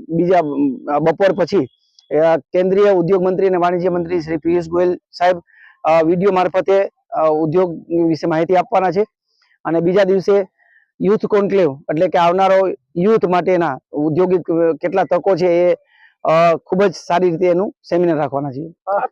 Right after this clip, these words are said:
Speaker 2: કરીને આનો મુખ્ય ઉદ્દેશ શું છે ગ્લોબલ ઝાલાવાડ?
Speaker 1: યસ, બહુ જ સારો પ્રશ્ન છે. ખાસ કરીને મુખ્ય ઉદ્દેશ એ છે કે જ્યાં સુધી કોઈ પણ બ્રાન્ડિંગ ના બને ત્યાં સુધી એ પ્રોડક્ટ વેચાતી નથી. એમ અમારા ઝાલાવાડ એક સોનાની ચીડિયા છે અને આને સોનાની ચીડિયાની એક, અ,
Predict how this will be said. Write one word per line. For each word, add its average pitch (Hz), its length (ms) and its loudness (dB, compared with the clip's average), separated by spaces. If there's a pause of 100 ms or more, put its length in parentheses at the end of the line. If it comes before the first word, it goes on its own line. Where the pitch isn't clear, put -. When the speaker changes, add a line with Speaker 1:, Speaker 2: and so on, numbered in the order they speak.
Speaker 2:
કરીને 262 260 -4
આનો 247 200 -4
મુખ્ય 196 520 -12
ઉદ્દેશ 214 340 -4
શું 240 220 -6
છે 196 140 -4
ગ્લોબલ 175 320 -8
ઝાલાવાડ? 139 480 -12
Speaker 1:
યસ, 139 120 -2 (200)
બહુ 214 280 2
જ 165 80 -6
સારો 180 180 0
પ્રશ્ન 151 280 -4
છે. 185 80 -2
ખાસ 196 300 -2
કરીને 208 240 -2
મુખ્ય 185 320 -2
ઉદ્દેશ 196 360 0
એ 208 160 4
છે 202 120 -2
કે 185 100 -2
જ્યાં 180 200 0
સુધી 196 200 -4
કોઈ 196 180 0
પણ 196 220 -4
બ્રાન્ડિંગ 185 380 0
ના 190 120 2
બને 180 220 0
ત્યાં 175 180 -2
સુધી 185 180 -4
એ 185 60 2
પ્રોડક્ટ 175 340 -2
વેચાતી 160 340 -2
નથી. 160 260 -2 (340)
એમ 190 220 2
અમારા 180 200 2
ઝાલાવાડ 180 420 2
એક 185 120 -2
સોનાની 180 360 -2
ચીડિયા 190 420 2
છે 139 160 0 (380)
અને 156 120 -4
આને 175 120 0
સોનાની 180 380 -2
ચીડિયાની 190 420 0
એક, 190 240 -2
અ, 180 180 4